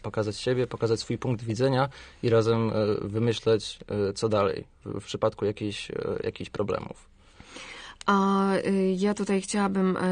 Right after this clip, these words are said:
Speaker 2: ym, dopytać o, ym, gości, bo mówicie cały czas o tym, że, ym, zapraszacie, y, wszystkie samorządy uczniowskie, w ogóle, y, uczniów, tak? Y, a, ym, czy będą jacyś, y, prelegenci? Mówię tutaj może już o tym trochę starszym pokoleniu.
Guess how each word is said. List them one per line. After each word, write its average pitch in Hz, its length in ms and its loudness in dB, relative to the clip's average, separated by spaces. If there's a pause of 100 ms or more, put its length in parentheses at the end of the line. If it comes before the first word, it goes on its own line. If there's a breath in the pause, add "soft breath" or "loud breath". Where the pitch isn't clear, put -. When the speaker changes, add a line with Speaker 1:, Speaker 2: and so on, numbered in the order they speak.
(200)
Speaker 2:
ym, 180 420 2
dopytać 208 520 0
o, 190 360 4
ym, 180 500 4
gości, 185 520 2
bo 165 380 4
mówicie 180 380 0
cały 185 220 0
czas 185 180 0
o 185 60 -2
tym, 185 280 2
że, 175 240 0 (800 loud breath)
ym, 165 1120 2
zapraszacie, 190 720 2 (260)
y, 170 40 0
wszystkie 175 600 0
samorządy 196 480 2
uczniowskie, 175 500 0
w 196 60 0
ogóle, 175 580 2
y, 165 60 0
uczniów, 185 520 0
tak? 180 300 0 (480 loud breath)
Y, 175 500 6 (120)
a, 180 420 4
ym, 175 420 2
czy 202 80 2
będą 190 260 4
jacyś, 190 420 0
y, 175 360 2
prelegenci? 175 640 2
Mówię 170 220 0
tutaj 175 180 0
może 175 200 0
już 165 180 0
o 165 60 2
tym 165 180 0
trochę 165 260 2
starszym 196 420 2
pokoleniu. 170 600 -2